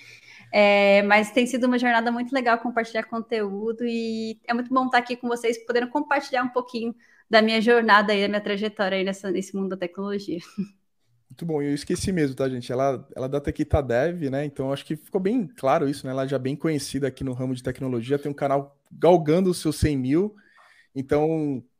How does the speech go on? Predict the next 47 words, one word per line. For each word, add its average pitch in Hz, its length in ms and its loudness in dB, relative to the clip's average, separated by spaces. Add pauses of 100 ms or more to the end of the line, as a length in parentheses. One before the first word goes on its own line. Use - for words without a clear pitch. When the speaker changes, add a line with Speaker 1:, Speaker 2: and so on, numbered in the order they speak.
Speaker 2:
caso 151 180 2
esteja 165 280 -2
olhando 156 200 0
aqui, 143 400 -2
eu 135 80 -8
peço 151 260 -2
duas 170 220 2
gentilezas. 143 560 -2
Primeiro, 175 320 -4
se 214 120 -6
inscreva 214 460 2
no 220 60 -2
canal 156 260 0
dela 143 280 0
pra 143 140 -4
ajudar 135 240 -4
ela 139 80 -4
a - 20 -14
chegar 131 200 -6
a - 20 -6
cem 123 180 -6
mil. 160 280 -2 (360)
E 165 60 -6
segundo, 190 380 -2
se 196 120 -8
inscreva 190 340 2
aqui 185 160 -2
no 170 80 -4
canal 156 260 -2
pra 170 120 -4
ajudar 165 160 0
a 160 40 2
gente 165 120 -4
chegar 156 200 -4
nos 160 140 -4
nossos 156 240 -8
primeiros 156 460 -2
mil 135 240 0
aí, 139 240 -4 (420)
pra 139 80 -4
gente 139 220 -6
galgar 135 400 4
um 143 100 -4
pouquinho 139 320 -6
esse 135 220 -6
número 135 260 -2
aí. 107 80 -4